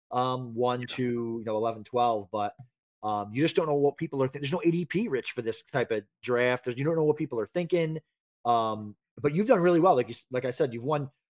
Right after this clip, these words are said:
Speaker 1: we've, this is our fourth year. You've won the, won your division two out of the three years. So do you go, did you have a plan coming in or more of, like, a best player available?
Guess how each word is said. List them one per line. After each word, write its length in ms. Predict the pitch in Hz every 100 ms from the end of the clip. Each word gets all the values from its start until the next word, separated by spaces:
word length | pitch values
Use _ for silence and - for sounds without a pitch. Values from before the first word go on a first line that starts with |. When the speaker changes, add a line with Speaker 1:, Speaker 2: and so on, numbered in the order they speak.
| _ _ 160
Speaker 1:
we've, 200 | 135 113 -
this 100 | 131
is 80 | 147
our 80 | 127
fourth 340 | - 165 160
year. 140 | 160 160
You've 240 | 131 113
won 160 | 131 135
the, 120 | 120 -
won 200 | 123 120
your 160 | 131
division 480 | 143 135 135 135 139
two 280 | 135 165 147
out 60 | 127
of 80 | 110
the 60 |
three 540 | - 127 139 143 135 131 _ _ _
years. 400 | 110 139 175 117
So 460 | - 131 117 110 107 _ -
do 80 |
you 100 | 160
go, 320 | 165 180 175 -
did 100 | 123
you 40 | 196
have 40 |
a 40 | 156
plan 380 | - 170 214
coming 260 | 220 214 190
in 180 | 226 269
or 100 | 175
more 160 | 147 147
of, 60 | 143
like, 100 | 135
a 160 | 110 _ -
best 220 | 143 147
player 240 | - 160 143
available? 440 | 123 151 - -